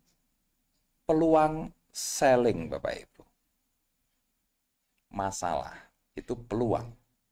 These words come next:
Nah, sekarang coba kita melihat. Kita punya masalah,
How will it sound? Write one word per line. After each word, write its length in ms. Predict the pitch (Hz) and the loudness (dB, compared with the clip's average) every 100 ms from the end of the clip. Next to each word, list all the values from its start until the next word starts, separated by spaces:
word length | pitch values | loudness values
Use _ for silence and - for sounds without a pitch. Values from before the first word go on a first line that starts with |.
| _ _ _ _ _ _ _ - | _ _ _ _ _ _ _ -10
Nah, 100 | 78 | -8
sekarang 540 | - 123 139 180 - _ _ _ _ _ _ | -4 2 4 4 0 _ _ _ _ _ _
coba 480 | - 160 143 92 - | -4 0 2 2 -2
kita 260 | - 123 151 | -6 2 4
melihat. 320 | 143 123 76 - _ _ _ _ _ - | 4 0 -2 -6 _ _ _ _ _ -6
Kita 240 | 135 185 | 2 2
punya 320 | 185 175 160 | 2 2 2
masalah, 640 | 160 156 156 160 139 120 | 4 2 2 2 4 4